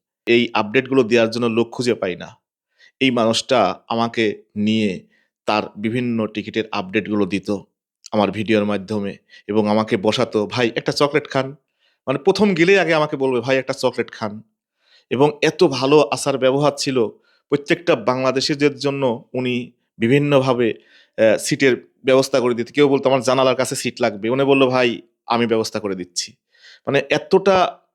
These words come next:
মানে, মানে, ই-, খুব সহজ সরল মানুষটা ছিল। আজ এই মানুষটা আমাদেরকে ছেড়ে চলে গেল। এভাবেই যেতে হবে, এই দুনিয়ার মায়া ত্যাগ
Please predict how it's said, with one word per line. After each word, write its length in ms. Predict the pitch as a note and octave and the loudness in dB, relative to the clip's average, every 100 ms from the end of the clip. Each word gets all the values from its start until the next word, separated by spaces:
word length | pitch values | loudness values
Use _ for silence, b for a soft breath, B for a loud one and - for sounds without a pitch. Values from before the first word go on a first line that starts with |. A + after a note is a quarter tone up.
| _ D3 | _ -4
মানে, 440 | D3 D3 C#3 A2 - _ _ _ _ _ _ _ - | 0 0 0 -2 -6 _ _ _ _ _ _ _ -4
মানে, 320 | C3+ C3+ C3 - _ | 2 2 2 -2 _
ই-, 120 | D#3 D3+ _ - - | -10 -10 _ -12 -4
খুব 180 | F3 - - | -6 -6 -6
সহজ 320 | - G#3+ A3+ | 0 4 4
সরল 300 | - E3 C#3+ | 2 0 0
মানুষটা 320 | A#2 G#2 G#2+ | -2 -4 -6
ছিল। 240 | - - - _ _ _ _ _ _ - | -12 -16 -20 _ _ _ _ _ _ -2
আজ 180 | A#2 | 2
এই 120 | B2+ A#2+ | 4 2
মানুষটা 440 | A2+ A#2 - B2+ | 0 -2 0 0
আমাদেরকে 360 | G#2 G#2 G#2+ G#2+ | 0 -2 -6 -6
ছেড়ে 200 | G2+ F#2+ | -6 -4
চলে 240 | G2 F2 | -4 -2
গেল। 140 | B1 - - _ _ _ _ _ _ _ _ | -4 -8 -20 _ _ _ _ _ _ _ _
এভাবেই 360 | B2+ B2 C#3 D3 | 0 2 2 0
যেতে 220 | A#2 A#2 | -2 -4
হবে, 320 | A2 G#2 G#2+ - _ _ _ | -2 -2 -4 -12 _ _ _
এই 100 | A#2 | -6
দুনিয়ার 340 | G#2+ A2+ A2 G#2+ | -4 -2 -2 -2
মায়া 220 | G#2 G2+ | -2 -4
ত্যাগ 200 | G2 | -4